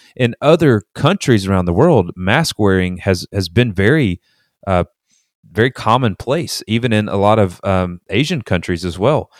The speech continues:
Uh, you'll see, if you just go back and look at videos from, like, Shanghai Disneyland or Tokyo Disney Sea, uh, sometimes masks are just worn, uh, by different cultures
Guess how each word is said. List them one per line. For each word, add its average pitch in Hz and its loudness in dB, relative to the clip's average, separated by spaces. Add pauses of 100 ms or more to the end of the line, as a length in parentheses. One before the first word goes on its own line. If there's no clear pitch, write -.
(260)
Uh, 98 -2
you'll 117 -2
see, 123 -4
if 107 -8
you 139 -6
just 131 -4
go 117 2
back 113 -2
and 104 -4
look 117 -2
at 87 -6
videos 104 0
from, 95 -6
like, 95 -4 (260)
Shanghai 110 -2
Disneyland 92 -4
or 87 -2
Tokyo 101 -2
Disney 92 -4
Sea, 113 -4 (480)
uh, 101 0
sometimes 143 -4
masks 104 -6
are 107 -2
just 123 -4
worn, 101 -6 (400)
uh, 101 -4
by 104 2
different 113 -4
cultures - -6